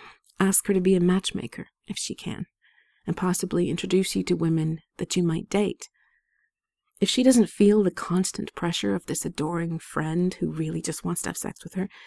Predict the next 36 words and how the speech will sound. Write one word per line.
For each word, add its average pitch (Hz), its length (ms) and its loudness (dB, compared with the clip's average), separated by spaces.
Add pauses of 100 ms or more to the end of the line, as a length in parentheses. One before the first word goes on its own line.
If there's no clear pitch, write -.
(260)
she'll - 220 -6
probably 269 340 0
be 190 200 0
very 196 440 4
happy 196 360 -2
to - 140 -6
help 180 300 -4
out - 180 -4
someone 170 320 -2
she - 160 -6
cares 180 360 -4
about. - 360 -14 (1500)
Okay, 226 280 2
so 202 180 2
however 220 400 2
you 214 240 10
want 190 140 8
to 170 60 0
deal 156 200 0
with 139 200 -4
it, - 120 -8
the 170 100 2
main 185 300 6
takeaway 156 580 -4 (200)
for - 120 -10
this 160 160 0
whole 170 180 0
episode - 420 -6
for - 160 -10
you 156 220 -8
is 160 200 -2
that - 180 -4
your 160 120 -4
friendships - 720 -4
should - 240 -4
not 170 260 -2